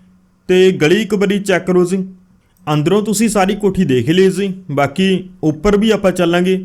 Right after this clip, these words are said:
ਪਹਿਲਾਂ ਇੱਕ ਵਾਰੀ ਗਲੀ ਚੈੱਕ ਕਰ ਲਓ। ਇਹ ਜਿਹੜੀ ਵੀਡੀਓ ਹੈ ਜੀ, ਇਹ ਥੋੜ੍ਹੀ ਨਾਈਟ ਟਾਈਮ ਬਣਾਈ ਹੋਈ ਹੈ।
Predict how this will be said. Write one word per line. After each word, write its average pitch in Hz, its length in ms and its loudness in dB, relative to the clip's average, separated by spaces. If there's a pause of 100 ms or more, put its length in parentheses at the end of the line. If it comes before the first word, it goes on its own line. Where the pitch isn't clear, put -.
(140)
ਪਹਿਲਾਂ 214 220 0
ਇੱਕ 208 120 -2
ਵਾਰੀ 196 220 0
ਗਲੀ 156 260 0
ਚੈੱਕ 175 260 -2
ਕਰ 165 160 0
ਲਓ। 180 220 -2 (400)
ਇਹ 190 200 0
ਜਿਹੜੀ 220 460 0 (520)
ਵੀਡੀਓ 180 400 2
ਹੈ 202 60 4
ਜੀ, 190 160 0
ਇਹ 190 200 4
ਥੋੜ੍ਹੀ 208 280 0
ਨਾਈਟ 165 380 2
ਟਾਈਮ 175 280 0
ਬਣਾਈ 123 240 -2
ਹੋਈ 151 220 0
ਹੈ। 185 140 -2